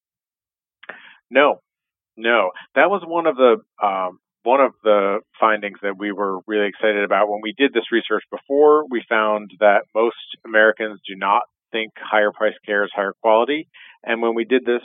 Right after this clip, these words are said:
research again, we confirmed most people do not think that higher price care is higher quality. Um, most people don't think lower price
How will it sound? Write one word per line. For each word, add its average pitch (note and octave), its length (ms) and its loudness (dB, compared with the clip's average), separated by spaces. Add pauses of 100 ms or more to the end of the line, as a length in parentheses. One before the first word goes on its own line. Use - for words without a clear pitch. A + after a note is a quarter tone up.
research A#2 500 0
again, C#3 380 0 (100)
we A#2+ 160 -6
confirmed C3+ 600 0 (120)
most C3+ 300 -4 (120)
people C3+ 360 -4 (100)
do B2+ 140 -8
not C#3+ 240 2 (100)
think C#3+ 220 -2 (560)
that A2+ 180 4 (100)
higher A2 340 2
price A2 380 0
care G2+ 440 0 (100)
is A2 140 -8
higher G2+ 280 0
quality. G2 600 2 (480)
Um, G#2 500 0 (180)
most F3 220 4
people G3 160 -4
don't F3+ 180 2
think D#3+ 180 -8
lower C3+ 260 6
price A#2 240 0